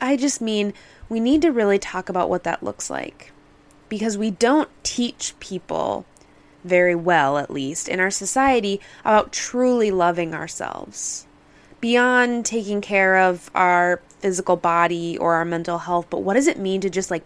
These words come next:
baseline love yourself? That is a really difficult thing for a lot of people. And it ebbs and flows throughout the different phases of our life, I would say, or at least it has for me and how I've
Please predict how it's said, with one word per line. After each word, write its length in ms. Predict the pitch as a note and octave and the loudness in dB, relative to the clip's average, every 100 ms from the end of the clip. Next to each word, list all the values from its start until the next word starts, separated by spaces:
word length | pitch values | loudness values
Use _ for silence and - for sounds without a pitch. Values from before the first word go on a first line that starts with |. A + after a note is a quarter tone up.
| - | -8
baseline 880 | E3 F3+ B3 - G3 F3+ F3+ F3+ F3+ - - _ _ - | -2 -2 -2 -2 0 2 2 2 0 -6 -20 _ _ -14
love 460 | - E3 E3+ F3 | -6 2 4 4
yourself? 580 | F3 E3 E3 - - - | 2 0 -2 -4 -6 -4
That 160 | F3+ B3+ | 2 6
is 160 | F4+ | 6
a 120 | A3 E3 | 4 0
really 500 | E3 F#3 G3+ F#3+ F#3 | -4 0 2 2 -2
difficult 580 | F3+ E3+ E3+ E3+ E3+ - | -2 -2 -2 2 2 2
thing 280 | E3+ E3 E3 | -4 -2 -4
for 220 | - D#3 | -2 -2
a 60 | |
lot 300 | D3+ C3+ C#3+ | -2 -2 0
of 160 | D3+ D3 | -2 -4
people. 540 | - D#3 - - - - - _ - - - - | -14 -12 -8 -6 -6 -10 -20 _ -20 -20 -12 0
And 100 | G#3 | 0
it 120 | - | 4
ebbs 300 | G3 G3 F#3+ | 4 4 4
and 180 | G3 F#3+ | -2 -2
flows 640 | - G3 A#3 F#3 F3 F3 - | 0 4 6 6 4 2 -10
throughout 320 | - G3 F3+ | 0 2 2
the 80 | F3+ | 2
different 300 | F3 E3+ E3 | -4 -6 -10
phases 460 | - D#3+ D#3 D3+ D3+ | -6 -4 -2 -4 -4
of 380 | E3 D#3 D3 - | -2 0 -2 -4
our 180 | D#3 D3 | -6 -2
life, 400 | F3+ A3 D3+ - | 2 2 0 -4
I 140 | D#3 | -2
would 180 | D3 D3+ | -2 -6
say, 360 | - B2+ B2 - | -6 -6 -6 -4
or 140 | F3 | 0
at 100 | E3+ | 0
least 320 | D#3+ D3 - - | 0 -4 -4 -6
it 140 | D#3+ | -6
has 260 | D3+ D#3 - | -4 -6 -6
for 160 | E3 | -6
me 260 | E3+ F#3 D#3+ | -2 -2 -2
and 120 | D#3 | -4
how 220 | E3 D#3+ | -6 -2
I've 340 | D#3 D3 D3 | 0 -2 -4